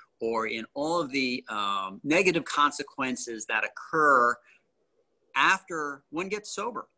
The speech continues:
Because the hardest part sometimes of, of, uh, rehab and, and recovery are dealing in a sober manner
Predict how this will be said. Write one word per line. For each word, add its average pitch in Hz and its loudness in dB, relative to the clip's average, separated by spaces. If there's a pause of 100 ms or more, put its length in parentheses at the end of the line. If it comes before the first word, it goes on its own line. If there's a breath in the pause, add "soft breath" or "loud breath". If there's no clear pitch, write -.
(500)
Because 165 -6
the 147 0
hardest 202 -2
part 208 0 (260)
sometimes 151 -4 (100)
of, 143 -2 (240)
of, 131 -4 (320)
uh, 123 -2
rehab 135 4
and, 120 -4
and 107 -8
recovery 120 -4 (600 soft breath)
are 123 2
dealing 165 0
in 131 -8
a 101 -10
sober 165 -2
manner 117 -2